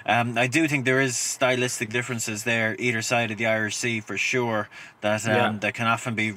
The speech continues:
Speaker 1: you know, quite stark when you get to the Cheltenham Festival.
Speaker 2: Okay, lads, let's get through all the questions then. Uh, Billy Oak says, "How come I can't pay for a bet?" This is for U T C "with a credit card, but I can pay a Twitter tipster for tips, um, with my credit card there. Do you think more needs to be done to protect vulnerable punters from scum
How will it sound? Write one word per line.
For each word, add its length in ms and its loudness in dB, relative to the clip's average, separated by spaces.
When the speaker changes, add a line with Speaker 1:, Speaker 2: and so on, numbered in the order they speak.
Speaker 1:
you 160 -2
know, 340 -2
quite 240 -2
stark 460 2
when 100 -2
you 60 0
get 160 0
to 60 -14
the 80 -10
Cheltenham 280 -2
Festival. 400 -6
Speaker 2:
Okay, 240 6
lads, 280 6
let's 160 4
get 140 4
through 180 6
all 80 6
the 60 4
questions 460 2
then. 200 4
Uh, 120 2
Billy 200 6
Oak 120 6
says, 240 4
"How 160 6
come 220 6
I 60 8
can't 280 6
pay 160 8
for 120 2
a 20 4
bet?" 140 6
This 100 0
is 40 -2
for 80 4
U 100 8
T 180 4
C 180 4
"with 120 4
a 40 0
credit 340 4
card, 280 6
but 120 4
I 40 6
can 120 4
pay 160 6
a 60 4
Twitter 340 4
tipster 380 2
for 100 4
tips, 320 2
um, 240 4
with 120 6
my 120 6
credit 220 6
card 160 6
there. 180 6
Do 80 6
you 80 6
think 140 4
more 180 6
needs 120 4
to 80 0
be 40 6
done 120 6
to 60 -2
protect 300 2
vulnerable 400 4
punters 340 4
from 160 0
scum 560 4